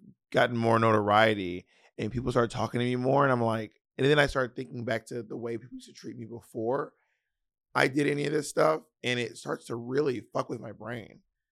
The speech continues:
And I start asking myself, like, "Would these people even be talking to me?" But then I have to think to myself, you know, people, people go up to people and talk to them because they find something about them attractive, and not necessarily physically,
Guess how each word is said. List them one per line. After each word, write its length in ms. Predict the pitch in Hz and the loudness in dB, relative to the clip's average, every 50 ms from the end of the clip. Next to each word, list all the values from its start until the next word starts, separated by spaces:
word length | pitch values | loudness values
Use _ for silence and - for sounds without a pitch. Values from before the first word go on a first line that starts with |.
| _ _ _ _ _ _ _ _ | _ _ _ _ _ _ _ _
And 120 | - 123 131 | -2 0 0
I 60 | 131 | 2
start 200 | 127 143 131 - | 2 2 0 2
asking 260 | 123 127 127 - 127 | 2 0 0 -2 -4
myself, 280 | 120 117 - - 113 120 | -6 -4 -4 -4 -2 -2
like, 100 | 113 110 | -4 -4
"Would 160 | 120 135 127 | -4 -6 -6
these 140 | 135 - - | -6 -8 -8
people 180 | - - - | -8 -4 -4
even 180 | 135 127 113 113 | -2 -2 -2 -4
be 100 | 110 104 | -4 -2
talking 360 | - - 120 139 127 - 120 | 2 4 4 4 4 2 -2
to 80 | 113 107 | -4 -4
me?" 260 | 104 107 104 104 - _ - - - - - - _ - | -6 -8 -10 -12 -14 _ -20 -20 -20 -20 -20 -12 _ -2
But 80 | 131 | 2
then 160 | 156 185 185 | 4 6 6
I 40 | 170 | 6
have 120 | 165 151 139 | 6 4 2
to 60 | 120 | -2
think 160 | - - 120 | -10 -8 -6
to 40 | - | -6
myself, 400 | 131 127 - - 123 117 113 - _ _ _ - - - _ _ _ _ _ _ _ _ _ _ _ _ _ _ _ - | -6 -2 2 4 4 4 4 2 _ _ _ -20 -20 -20 _ _ _ _ _ _ _ _ _ _ _ _ _ _ _ 0
you 100 | - 170 | 4 6
know, 100 | 170 151 | 6 6
people, 440 | 143 180 185 170 180 165 143 135 - - _ _ _ _ _ _ _ _ _ _ _ - | 6 4 -2 2 4 4 4 4 2 -6 _ _ _ _ _ _ _ _ _ _ _ 0
people 220 | - 180 196 180 165 | 2 4 6 6 8
go 140 | - 151 | 8 8
up 80 | 143 - | 6 6
to 60 | - | 2
people 160 | - 135 139 131 | 0 2 2 4
and 80 | 123 | 4
talk 180 | - 135 131 - | 4 2 2 2
to 60 | - | 2
them 100 | 135 120 | 0 2
because 160 | 123 120 139 | 2 0 2
they 140 | 123 127 123 | 2 2 2
find 360 | 120 - 135 127 123 127 123 | 2 4 6 6 6 6 4
something 380 | 113 - - 139 135 135 151 131 | 0 -2 0 0 0 2 2 2
about 220 | 127 120 117 113 | 4 4 4 2
them 100 | - 117 | 2 -2
attractive, 560 | 110 - - - - 110 113 - - 110 - - _ _ _ - | -6 -4 -2 0 0 0 0 -2 -6 -8 -8 -10 _ _ _ -6
and 240 | 131 123 131 127 127 | -4 -2 -2 2 2
not 160 | 139 143 147 | 2 4 4
necessarily 340 | 160 175 - 175 160 156 143 | 4 2 2 2 2 2 2
physically, 600 | - - 147 123 104 104 - - 78 82 117 | 2 4 4 4 4 0 -8 -8 -10 -10 -12